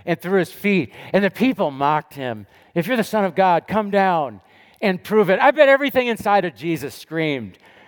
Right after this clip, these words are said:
"Quit." But with strength from above and love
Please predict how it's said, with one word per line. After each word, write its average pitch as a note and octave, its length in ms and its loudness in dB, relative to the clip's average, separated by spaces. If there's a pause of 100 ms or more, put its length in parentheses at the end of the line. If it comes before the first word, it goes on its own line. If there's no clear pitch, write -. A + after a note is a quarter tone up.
(360)
"Quit." C#3+ 540 -2 (300)
But F#3 120 -4
with E3+ 120 -4
strength G3+ 360 -6
from F3 140 -6
above A#2 560 -4
and C#3 200 -4
love F3 560 2